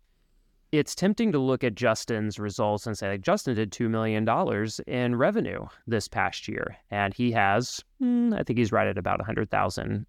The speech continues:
uh, email subscribers. Uh, he talks about his numbers regularly, so they're all out there.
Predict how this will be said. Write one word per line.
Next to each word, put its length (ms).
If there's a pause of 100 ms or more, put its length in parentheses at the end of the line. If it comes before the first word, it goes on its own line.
uh, 200 (120)
email 240
subscribers. 800 (440)
Uh, 160
he 100
talks 260
about 240
his 160
numbers 280
regularly, 460
so 140
they're 160
all 160
out 120
there. 160